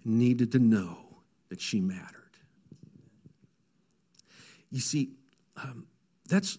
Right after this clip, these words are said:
that's what we're about at CareNet. It's not about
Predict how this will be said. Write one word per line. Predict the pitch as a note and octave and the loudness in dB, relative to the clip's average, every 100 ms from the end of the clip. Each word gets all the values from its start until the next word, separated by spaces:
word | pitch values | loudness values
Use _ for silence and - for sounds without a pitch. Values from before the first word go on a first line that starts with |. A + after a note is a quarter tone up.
| - | 0
that's | G3+ A3+ | 2 4
what | F3+ | 4
we're | F#3 | 4
about | F#3 C3+ C3 C#3 | 2 2 2 2
at | C#3+ - | 0 -2
CareNet. | - D3+ C#3+ A#2 G#2 | 4 6 8 6 2
It's | G2+ - - | -4 -10 0
not | E3 A3 | 2 2
about | C#3 B2 | 2 -4